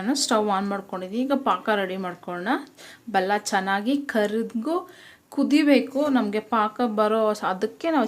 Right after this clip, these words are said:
ಚೆನ್ನಾಗಿ ಇದನ್ನ ಬೆಲ್ಲನ ಕಾಯಿಸ್ಕೋಬೇಕು. ಈಗ ಬೆಲ್ಲ ಕಾಯಲಿ. ಈ ಥರ ಮುದ್ದೆ ಕೋಲ್ ಸಹಾಯದಿಂದ ನೀವು ಈ ಥರ ಬೆಲ್ಲನ ಕರಗಿಸ್ಕೊಳ್ಳಿ, ಈಸಿ ಆಗುತ್ತೆ. ಹಾಗೆ ನಮಗೆ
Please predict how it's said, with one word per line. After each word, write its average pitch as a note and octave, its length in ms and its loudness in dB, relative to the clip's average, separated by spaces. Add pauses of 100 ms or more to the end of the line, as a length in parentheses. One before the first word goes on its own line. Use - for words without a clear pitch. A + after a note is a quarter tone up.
ಚೆನ್ನಾಗಿ G3+ 340 -4
ಇದನ್ನ A3 160 -2 (100)
ಬೆಲ್ಲನ G3 300 -2 (500)
ಕಾಯಿಸ್ಕೋಬೇಕು. G3 640 -4 (200)
ಈಗ A#3 100 0 (120)
ಬೆಲ್ಲ F#3+ 180 0 (160)
ಕಾಯಲಿ. G3+ 400 0 (1600)
ಈ - 40 -4 (100)
ಥರ F#3 140 2 (1000)
ಮುದ್ದೆ G#3+ 340 0 (120)
ಕೋಲ್ G#3+ 280 0
ಸಹಾಯದಿಂದ G3+ 640 -4 (360)
ನೀವು F#3+ 200 -8
ಈ E3+ 100 -10
ಥರ F#3+ 100 -6 (180)
ಬೆಲ್ಲನ F#3 340 4 (220)
ಕರಗಿಸ್ಕೊಳ್ಳಿ, F#3+ 640 2 (920)
ಈಸಿ A3+ 320 6
ಆಗುತ್ತೆ. F#3 340 0 (300)
ಹಾಗೆ G3+ 220 0 (100)
ನಮಗೆ G#3+ 200 6